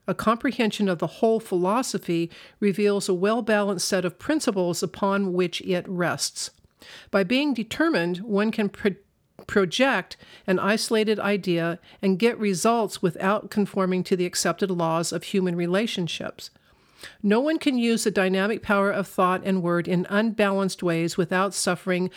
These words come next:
undesirable reactions. To avoid this, we keep before our mind's eye the dom-, dominant existence of a divine order and law to which we must conform if we are to attain enduring success."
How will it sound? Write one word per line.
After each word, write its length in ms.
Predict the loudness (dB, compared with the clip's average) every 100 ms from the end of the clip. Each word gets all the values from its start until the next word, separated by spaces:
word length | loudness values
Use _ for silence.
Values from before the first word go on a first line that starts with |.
| -14 -2
undesirable 840 | 2 2 2 0 2 0 0 -2
reactions. 800 | 0 0 0 -2 -4 -8 -8 -12 -14 -20 _ _ -20 -20 -2
To 120 | 2
avoid 400 | 2 2 2 2
this, 280 | 2 0 -2
we 220 | 0 0
keep 420 | 0 -2 -2 -2 0
before 380 | 0 2 0 2
our 140 | 0
mind's 380 | 0 0 0 0
eye 200 | 0 0
the 120 | -2
dom-, 560 | 0 0 0 -4 -10 -2
dominant 500 | 2 2 2 -2 -2
existence 760 | -2 -2 0 0 0 -2 -2 -6 -14 -10
of 120 | 0 2
a 60 |
divine 460 | 2 0 2 2 0
order 360 | 0 0 0
and 260 | -2 -2 0
law 240 | 0 0
to 140 | 0 -2
which 280 | -2 0 0
we 80 |
must 340 | 0 0 -2 0
conform 600 | 0 0 -2 -2 -2 -4 -8 -20 0
if 160 | 0
we 200 | 4 2
are 220 | 2 -2 -2
to 260 | -4 -2
attain 480 | -2 0 -2 0 -2
enduring 640 | 0 0 0 -2 -2 -4 -8 _
success." 840 | -4 -2 0 0 -2 -4 -6 -6